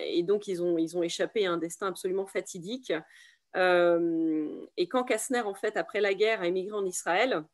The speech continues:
il s'est retrouvé finalement un petit peu pris,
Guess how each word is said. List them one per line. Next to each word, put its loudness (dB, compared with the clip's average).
il -2
s'est 2
retrouvé 0
finalement 0
un 2
petit -10
peu -4
pris, -2